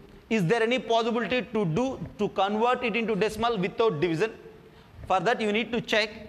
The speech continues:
the prime factors involved in the denominator. So I will rewrite it like this:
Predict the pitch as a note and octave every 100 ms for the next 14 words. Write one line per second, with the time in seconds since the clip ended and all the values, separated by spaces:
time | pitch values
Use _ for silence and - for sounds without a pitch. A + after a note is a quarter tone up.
0 | - - C3+ F3+ F#3 - G#3 B3 - G#3
1 | G#3 A#3 A3 G3 F#3+ G3+ A3+ G3+ G#3 F3
2 | E3+ D#3+ E3+ F#3+ C#3 A2+ - - - B3
3 | A3+ G#3+ G3 G#3 G#3+ G#3 G3+ G3 F3 G3+
4 | A#3 -